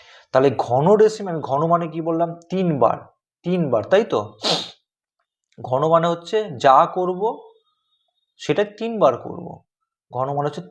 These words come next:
তিনবার করব। আমাকে ডেসিমি থেকে সেমিতে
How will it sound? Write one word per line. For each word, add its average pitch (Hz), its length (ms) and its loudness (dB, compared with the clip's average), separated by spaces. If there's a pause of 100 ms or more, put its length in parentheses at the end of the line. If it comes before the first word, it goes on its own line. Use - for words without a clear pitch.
তিনবার 135 360 2 (100)
করব। - 180 -10 (1120)
আমাকে 165 320 4 (1200)
ডেসিমি 165 680 2 (120)
থেকে 175 320 2 (1600)
সেমিতে 160 400 -2